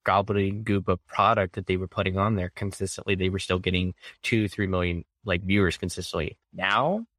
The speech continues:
not so much. And especially when there's competi-, they've got college football this coming Monday, and they've got an N F L playoff game. They are gonna just get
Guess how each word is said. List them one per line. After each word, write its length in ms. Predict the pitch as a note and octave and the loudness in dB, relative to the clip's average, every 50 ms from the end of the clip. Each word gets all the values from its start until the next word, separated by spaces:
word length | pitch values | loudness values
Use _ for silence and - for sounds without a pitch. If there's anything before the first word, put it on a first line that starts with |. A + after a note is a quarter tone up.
| _ - | _ -2
not 220 | C3 C#3 D3+ D3 | 0 0 0 0
so 120 | - - D3 | 0 0 2
much. 400 | A#2+ G2+ A#2+ A#2+ G2 - - - | 4 4 4 4 4 0 -2 -2
And 100 | A2+ A2 | 0 0
especially 760 | G#2+ G2+ - - C3 C3+ - - D3 C3+ C3 A#2+ A2+ A#2 - _ _ _ - | 0 0 0 0 0 0 2 4 4 4 6 4 2 0 -4 _ _ _ -8
when 520 | A#2 G#2+ G#2 G2+ G2 G2 F#2+ F#2+ F#2+ F#2+ | -2 2 4 4 6 6 4 4 2 2
there's 480 | F#2+ F#2 F#2 F2+ F#2 F#2 G2 - - - _ _ _ - | 2 2 2 0 0 -2 -4 -6 -8 -12 _ _ _ -6
competi-, 640 | - B2+ A#2 G#2 F2+ - - - - B2 B2 - - - | -2 -2 -2 -2 -4 -6 -8 -8 -6 -8 -10 -10 -6 0
they've 220 | - A2+ A2+ - | 0 0 2 2
got 420 | - A2+ G2+ G2 F#2+ F2+ F2+ F2 F2 - _ _ _ - | 2 2 4 4 4 4 4 2 0 -2 _ _ _ -2
college 240 | - D3 C3+ B2+ - | 2 4 4 4 4
football 540 | - C#3 C3+ - D3+ D3 D3 D#3 D#3+ D3+ C#3+ _ _ _ | 2 -2 0 4 4 4 4 4 0 -2 -6 _ _ _
this 160 | - A#2+ - | -4 -2 0
coming 200 | - D3 D3 C#3+ | 2 2 2 4
Monday, 360 | C#3+ D3 D3 D3 D#3 D#3 D3+ - | 4 4 4 4 4 4 2 2
and 260 | - A2+ A2+ A2+ A2 | 2 2 4 4 4
they've 100 | A2+ A2 | 4 4
got 200 | A2+ A#2 A2+ G#2+ | 2 2 2 2
an 80 | F#2+ - | 2 2
N 160 | - A2+ A#2 | 2 2 4
F 280 | B2 A2 G#2+ - - _ _ - - | 4 4 2 0 -4 _ _ -6 0
L 200 | - A2 G#2 - _ - | 2 2 2 0 _ -2
playoff 300 | G#2+ G2+ G2+ A2 B2+ - | 0 2 4 2 2 0
game. 440 | - C#3 C#3+ D3 D3+ D#3 D#3 D#3 D#3 - _ _ _ - | 0 0 2 2 2 2 0 -2 -6 -10 _ _ _ -8
They 320 | B2 A#2+ B2 C3 D3 D#3 D3+ | 0 2 4 6 6 6 6
are 140 | C3 A#2 | 4 4
gonna 260 | G#2+ G#2+ G#2 G2+ G2+ F#2+ | 4 4 4 4 2 2
just 260 | F2+ F#2+ - - - | 0 0 -2 -2 0
get 220 | - G#2 F#2+ - | 2 2 2 0